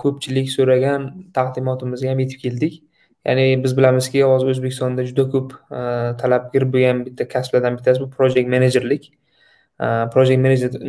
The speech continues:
management praktikumini o'zi ikki-uch oy oldin rejalashtirganmiz. E, shu Mohir devi asos solingandan keyin, mana, oxiri Abdullo Haydarov bilan, Xudo xohlasa, project management kursimizni boshlayapmiz. Abdullo Haydarov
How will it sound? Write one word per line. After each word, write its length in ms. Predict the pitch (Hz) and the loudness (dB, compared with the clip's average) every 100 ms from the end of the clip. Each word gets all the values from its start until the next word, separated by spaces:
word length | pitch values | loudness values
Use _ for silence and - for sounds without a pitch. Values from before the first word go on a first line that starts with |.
| 131 | 0
management 360 | 131 131 127 | 0 0 -2
praktikumini 560 | - 127 - 131 127 131 127 | -2 -4 -2 -4 0 2 0
o'zi 160 | 123 | 0
ikki-uch 260 | 131 143 139 | -6 -2 4
oy 80 | 127 | 6
oldin 260 | 127 123 123 | 6 4 2
rejalashtirganmiz. 800 | 127 127 127 123 123 120 117 - - | 4 4 2 2 2 2 -2 -6 -14
E, 220 | - - 131 | -14 -14 -8
shu 100 | 127 127 120 - | -6 -6 -6 -8
Mohir 260 | 127 131 123 123 | -8 -6 -6 -6
devi 280 | 120 131 131 127 120 | -4 0 2 0 -2
asos 180 | 127 - | -8 -2
solingandan 640 | 127 127 123 123 123 123 131 | 0 0 0 -4 -6 -10 -4
keyin, 180 | 139 160 _ _ _ _ _ | -4 -4 _ _ _ _ _
mana, 180 | 127 117 127 | 0 4 4
oxiri 200 | 135 123 | 4 2
Abdullo 400 | 131 - 131 131 131 | 2 -2 0 0 2
Haydarov 400 | 123 120 123 127 - | 0 4 2 0 -2
bilan, 260 | 127 135 | -2 -2
Xudo 180 | 127 127 127 | -4 -4 -2
xohlasa, 320 | 123 - 135 147 _ _ _ _ _ | -2 0 0 -2 _ _ _ _ _
project 280 | 135 127 123 | 2 2 4
management 300 | 131 131 127 | 4 2 2
kursimizni 420 | 131 131 123 120 120 | -2 -2 0 0 2
boshlayapmiz. 560 | 127 127 120 123 156 - _ _ _ _ | 2 2 2 0 -4 -6 _ _ _ _
Abdullo 240 | - 131 135 | -8 0 2
Haydarov 400 | 139 135 139 147 | 4 4 4 4